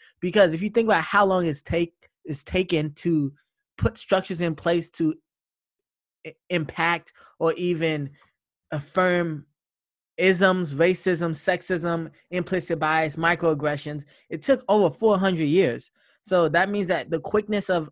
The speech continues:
us being intentional to say it's gonna change in three years is not realistic, but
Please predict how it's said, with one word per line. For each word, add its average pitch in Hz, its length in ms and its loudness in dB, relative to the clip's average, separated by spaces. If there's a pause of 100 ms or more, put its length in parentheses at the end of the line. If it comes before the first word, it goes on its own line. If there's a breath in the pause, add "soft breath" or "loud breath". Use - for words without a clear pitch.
us 170 200 0
being 165 320 -2
intentional 175 760 -6 (220)
to 156 60 -12
say 160 180 0
it's 156 120 -2
gonna 147 180 -4
change 156 340 -4
in 143 120 -4
three 160 200 0
years 208 420 0 (240 soft breath)
is 139 140 -4
not 156 240 0
realistic, 156 540 0
but 139 220 0